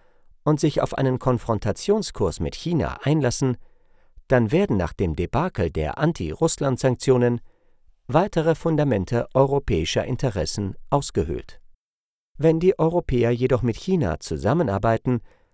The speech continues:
werden die Ergebnisse eines pragmatischen Engagements für beide Seiten von Vorteil sein.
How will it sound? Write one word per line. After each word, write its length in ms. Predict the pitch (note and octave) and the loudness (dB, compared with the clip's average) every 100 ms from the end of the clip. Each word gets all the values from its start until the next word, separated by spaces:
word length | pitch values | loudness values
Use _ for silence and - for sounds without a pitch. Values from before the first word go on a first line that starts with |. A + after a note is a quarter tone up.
| _ | _
werden 380 | A#2+ F3+ F#3+ G#2+ | 0 0 2 -2
die 160 | F2 F2 | -2 -4
Ergebnisse 680 | - D3 F3+ G2+ E2+ - D#2 | -2 0 0 -2 -2 -2 -2
eines 260 | D#2+ D#2 | -4 -6
pragmatischen 680 | - F2+ G2 C3+ - G#2+ G2+ | -4 -4 -2 -2 -2 -4 -2
Engagements 560 | F2 D#2+ E2+ A#2 C#3+ - | -4 -2 -2 0 -2 0
für 160 | F3+ | -2
beide 320 | C#3 G2 G2+ A2+ | 0 0 2 0
Seiten 400 | G#2 D2 F#2+ F2+ | 0 -2 -4 -2
von 180 | C3+ | -2
Vorteil 420 | B2+ F2 D#2+ C#2 B1 | 0 -2 -2 -6 -6
sein. 240 | C#2 - | -8 -10